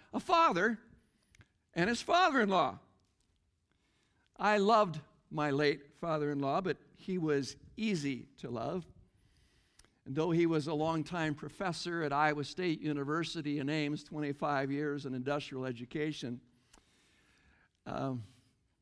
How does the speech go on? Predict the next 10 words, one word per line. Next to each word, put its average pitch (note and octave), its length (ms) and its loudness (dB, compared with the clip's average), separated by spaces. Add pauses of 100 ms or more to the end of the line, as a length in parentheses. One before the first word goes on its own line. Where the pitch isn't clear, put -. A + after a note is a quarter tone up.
(240)
Doctor G3+ 280 -6
Riley, D#3 300 4
Dad D#3+ 320 4
Riley, D3 340 2
if C#3+ 140 -6
you D3 160 -2
will, D#3+ 240 -2
was D3 180 -4
a D3 100 -2
humble G3 840 -2